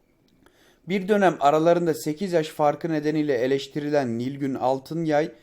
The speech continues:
verdiği röportajda "Yaş farkı çok önemli değil,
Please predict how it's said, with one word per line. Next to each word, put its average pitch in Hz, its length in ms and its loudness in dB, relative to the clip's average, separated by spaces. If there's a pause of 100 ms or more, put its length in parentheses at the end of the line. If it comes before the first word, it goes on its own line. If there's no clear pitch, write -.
(220)
verdiği 143 380 2
röportajda 143 800 -2 (260)
"Yaş 170 240 0
farkı 160 380 0
çok 165 220 -6
önemli 156 400 0
değil, 127 260 -2